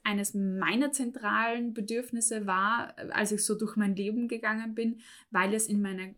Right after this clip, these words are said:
Kindheit nicht unbedingt erfüllt wurde, ja, gut genug zu sein. Und da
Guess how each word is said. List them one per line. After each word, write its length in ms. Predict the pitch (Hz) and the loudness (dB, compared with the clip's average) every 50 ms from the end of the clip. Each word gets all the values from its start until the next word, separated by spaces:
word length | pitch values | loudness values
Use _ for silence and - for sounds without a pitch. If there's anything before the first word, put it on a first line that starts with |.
| - _ - | -20 _ -10
Kindheit 480 | - - 226 220 220 214 202 196 196 - | 0 4 4 4 4 2 -2 -4 2 4
nicht 320 | 214 226 220 - - - | 4 4 4 0 -6 -4
unbedingt 420 | 208 202 190 190 185 185 180 - | -2 -2 -2 -2 -4 -6 -10 -8
erfüllt 580 | - - - - - 208 214 214 208 208 - 196 | -10 -10 -8 0 2 4 4 4 2 -4 -6 -8
wurde, 320 | 180 170 175 - 175 202 | -8 -6 -6 -8 -8 -10
ja, 320 | 202 196 190 196 208 226 220 - _ _ _ _ _ _ _ _ - - - _ _ | -10 -8 -6 -6 -6 -6 -8 -10 _ _ _ _ _ _ _ _ -14 -14 -14 _ _
gut 240 | - 208 208 - - | -2 0 0 0 -2
genug 300 | 220 202 196 185 185 - | -4 -4 -4 -4 -6 -8
zu 100 | - 214 | -6 -4
sein. 180 | - 185 185 190 | -2 -2 -2 -4
Und 140 | 196 - | -6 -6
da 120 | 190 180 | -8 -8